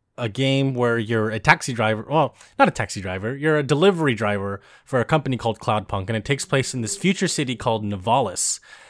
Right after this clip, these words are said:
And what you gotta do is you gotta, um, deliver packages for the company,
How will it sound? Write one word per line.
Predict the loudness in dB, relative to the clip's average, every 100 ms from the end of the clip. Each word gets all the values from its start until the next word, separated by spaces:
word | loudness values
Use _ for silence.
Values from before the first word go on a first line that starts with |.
| -16
And | -6 -2 -2 -4 -6
what | -8 -6
you | -2
gotta | 4 6 4
do | 2 4 2 0
is | -2 -2 -2 -4 -8 _ -20 _ _ -8
you | -4 0
gotta, | 2 4 4 4
um, | 2 0 0 0 -2 -4 -8 _ _ _ _ _ _ _ _ 0
deliver | 2 4
packages | 4 2 2 0 0 -2
for | -2
the | -2
company, | 0 -2 -2 -4 -6